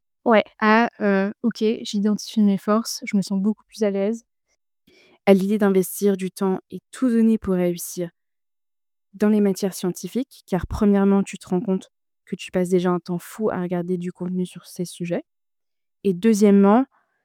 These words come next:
Speaker 2: que tu peux allier les deux petit à petit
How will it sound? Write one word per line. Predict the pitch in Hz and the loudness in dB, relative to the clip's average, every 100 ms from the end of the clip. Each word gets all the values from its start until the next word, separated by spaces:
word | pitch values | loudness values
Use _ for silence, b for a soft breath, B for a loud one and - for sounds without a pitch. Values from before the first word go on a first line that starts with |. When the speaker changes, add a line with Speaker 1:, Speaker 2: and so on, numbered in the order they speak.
| _ - | _ -10
Speaker 2:
que | |
tu | 208 - | -8 -8
peux | - | -2
allier | 190 185 190 185 | 0 0 -2 -2
les | 185 190 | -4 -4
deux | 180 190 220 320 _ _ | -4 -6 -6 -8 _ _
petit | 226 - 208 | -10 -8 -10
à | 185 | -12
petit | - - 202 | -14 -14 -12